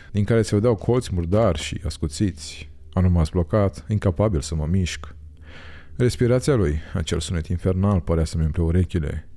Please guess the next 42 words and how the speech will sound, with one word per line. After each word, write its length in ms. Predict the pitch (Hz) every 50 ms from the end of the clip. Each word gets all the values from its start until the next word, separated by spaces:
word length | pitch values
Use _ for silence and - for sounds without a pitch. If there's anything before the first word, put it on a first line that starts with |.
| - -
Într-o 200 | 92 85 - 85
fracțiune 400 | 82 85 82 - - 87 82 80
de 80 | 80
secundă 460 | 78 - 92 90 - 98 92 87 87
m-am 200 | 85 87 87 85
smuls 340 | 82 - - 95 92 92 87
din 140 | - 92 87
teroare 400 | 80 92 87 90 98 104 95 90
și 120 | 78 -
am 60 | 85 78
fugit 260 | - 82 73 78 71
din 120 | 73 80
nou. 280 | 85 101 104 92 76 - - - - - - - - - - - - - - - - -
De 100 | - 123
data 260 | 123 139 139 120 139
asta 220 | 143 151 147 - 123
fără 200 | - - - 87
să 140 | - - 82
mă 80 | 80
uit 160 | 73 69 -
înapoi. 560 | - 73 76 80 - - 107 101 90 82 69 65 - - - - - - - - - - -
Am 160 | - 131 117
ajuns 220 | 110 101 101 101 -
la 120 | 113 104
marginea 380 | 98 101 104 101 95 107 104 98
pădurii, 440 | - 95 90 82 85 80 78 78 87
fără 280 | 87 - - 95 90
să-mi 180 | 85 - 87 78
dau 120 | 78 73
seama 280 | 71 - 76 73 73 76
cum. 400 | - - 95 85 82 80 82 - - - - -
Am 120 | - 85 82
găsit 220 | 82 80 - 90
drumul 200 | 82 85 87 85
principal 500 | 78 - 85 73 87 82 - 82 85 90
și 100 | 90 -
am 100 | 92 90
oprit 440 | 87 80 - 95 87 - - - -
o 80 | - 98
mașină 360 | 90 85 80 - - 87 82
care 200 | 78 78 78 76
trecea. 560 | 76 92 87 80 - 110 104 98 87 - -